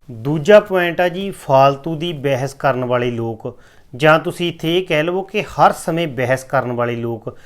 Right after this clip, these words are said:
ਜਿਹੜੇ ਲੋਕ ਹਰ ਸਮੇਂ ਬਹਿਸ ਹੀ ਕਰੀ ਜਾਂਦੇ ਆ ਫਾਲਤੂ ਦੀ, ਨਾਲੇ ਆਪਾਂ ਨੂੰ ਪਤਾ ਕਿ ਬਹਿਸ ਦੇ ਵਿੱਚੋਂ ਨਿਕਲਣਾ ਕੁਝ ਨਹੀਂ ਪਰ ਫਿਰ ਵੀ ਆਪਾਂ ਹਟਦੇ ਨਹੀਂ। ਤੇ ਜਿਹੜੇ ਵਿਅਕਤੀ ਇੱਦਾਂ ਕਰਦੇ ਆ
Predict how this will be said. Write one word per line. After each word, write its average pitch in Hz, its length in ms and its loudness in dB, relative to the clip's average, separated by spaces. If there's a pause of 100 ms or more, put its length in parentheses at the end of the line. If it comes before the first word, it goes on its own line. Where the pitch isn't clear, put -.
(240)
ਜਿਹੜੇ 170 340 2
ਲੋਕ 151 340 0
ਹਰ 165 260 0
ਸਮੇਂ 190 300 -6
ਬਹਿਸ 131 540 -4
ਹੀ 170 60 -8
ਕਰੀ 135 320 -6
ਜਾਂਦੇ 135 380 -2
ਆ 151 200 2 (340)
ਫਾਲਤੂ 151 400 6
ਦੀ, 165 340 -8
ਨਾਲੇ 151 460 2
ਆਪਾਂ 208 200 2
ਨੂੰ 214 80 -2
ਪਤਾ 185 300 0
ਕਿ 208 140 -6
ਬਹਿਸ 139 400 0
ਦੇ 160 160 -4
ਵਿੱਚੋਂ 156 280 -6
ਨਿਕਲਣਾ 160 680 2
ਕੁਝ 131 240 -4
ਨਹੀਂ 185 240 -2 (300)
ਪਰ 208 160 6
ਫਿਰ 190 240 0
ਵੀ 226 180 -6
ਆਪਾਂ 180 340 0
ਹਟਦੇ 139 440 -2
ਨਹੀਂ। 113 140 -4 (320)
ਤੇ 185 120 0
ਜਿਹੜੇ 160 300 0
ਵਿਅਕਤੀ 185 440 -2
ਇੱਦਾਂ 160 280 -2
ਕਰਦੇ 160 440 2
ਆ 180 200 2